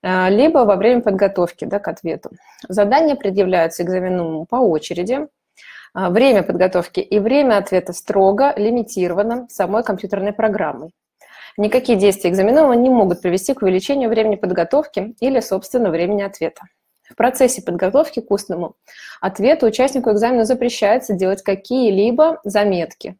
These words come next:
письменные записи. Устная часть экзамена проверяет умение спонтанной, неподготовленной речи. А, после ответа экзаменуемый имеет возможность прослушать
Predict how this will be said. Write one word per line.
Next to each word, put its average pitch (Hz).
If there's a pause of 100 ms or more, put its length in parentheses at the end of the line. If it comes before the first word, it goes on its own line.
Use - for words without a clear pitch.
письменные 220
записи. 170 (540)
Устная 233
часть 240
экзамена 185
проверяет 185 (280)
умение 202
спонтанной, 202
неподготовленной 202
речи. 175 (960)
А, 220
после 233
ответа 185 (420)
экзаменуемый 254
имеет 226
возможность 262
прослушать 208